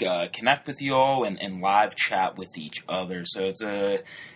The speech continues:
it's a cross between, I guess, a Reddit of sorts, a, a Clubhouse, but it, but it's better. It's much better than that. Relevant is a live audio chat where you can chat with communities called Vibes.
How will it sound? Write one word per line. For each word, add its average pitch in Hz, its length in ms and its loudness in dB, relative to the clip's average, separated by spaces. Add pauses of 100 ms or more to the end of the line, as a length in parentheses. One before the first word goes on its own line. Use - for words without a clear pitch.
it's 123 180 -2
a 120 60 -2
cross 143 480 6
between, 139 560 0
I 113 100 4
guess, 113 260 2
a 110 40 -4
Reddit 101 720 2
of 127 100 -2
sorts, 131 640 2
a, 85 640 -2
a 71 360 -4 (360)
Clubhouse, 135 600 6 (100)
but 110 100 2
it, 117 200 -2
but 123 100 2
it's - 140 -6
better. - 340 6
It's - 240 -8
much 107 260 -2
better 101 260 2
than 95 180 -6
that. 95 260 -4
Relevant 123 480 2
is 104 160 -6
a 98 100 -4
live 98 600 2
audio 104 360 2
chat 120 440 0
where 95 240 -8
you 90 160 -8
can 92 180 -6
chat - 280 -2
with - 140 -16
communities 110 600 -4
called 95 420 2 (100)
Vibes. 95 520 2